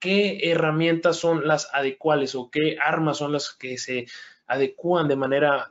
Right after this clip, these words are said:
más favorable, ¿no? Para la, la obtención de beneficios. En este caso, <laughs> en cierta manera, pues, estaríamos cazando lo que vienen siendo,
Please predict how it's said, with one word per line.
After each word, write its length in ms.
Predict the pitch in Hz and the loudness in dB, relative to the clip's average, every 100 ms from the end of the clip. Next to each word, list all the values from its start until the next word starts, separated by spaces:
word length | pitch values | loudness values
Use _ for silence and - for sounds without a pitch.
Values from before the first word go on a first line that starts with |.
| 113 | -10
más 260 | 139 143 - | -4 -4 -2
favorable, 520 | 151 143 147 156 127 | -4 0 2 2 2
¿no? 260 | 127 143 147 | 0 0 2
Para 460 | 135 123 120 107 - | 0 2 0 -4 -8
la, 420 | 117 123 120 110 - _ _ _ _ _ _ _ - | -4 0 0 -2 -8 _ _ _ _ _ _ _ -4
la 180 | 135 127 | 0 0
obtención 400 | - 135 156 165 | 0 0 0 2
de 60 | |
beneficios. 540 | 160 135 123 175 151 135 | 2 0 0 -2 -2 -2
En 60 | |
este 180 | 151 156 | -2 -2
caso, 280 | 165 165 165 | -2 -2 -2
<laughs> 420 | 160 107 117 - | -6 -12 -10 -2
en 340 | 131 123 139 123 | -2 0 -4 -2
cierta 220 | 156 160 | -2 0
manera, 240 | 147 151 | 2 0
pues, 160 | 147 - - | 0 -6 -8
estaríamos 380 | 131 135 156 | -8 -2 -2
cazando 320 | 156 - 147 139 | -2 -6 -2 0
lo 60 | |
que 80 | 131 | 0
vienen 180 | 131 139 | 0 -2
siendo, 340 | 139 135 139 | 0 0 0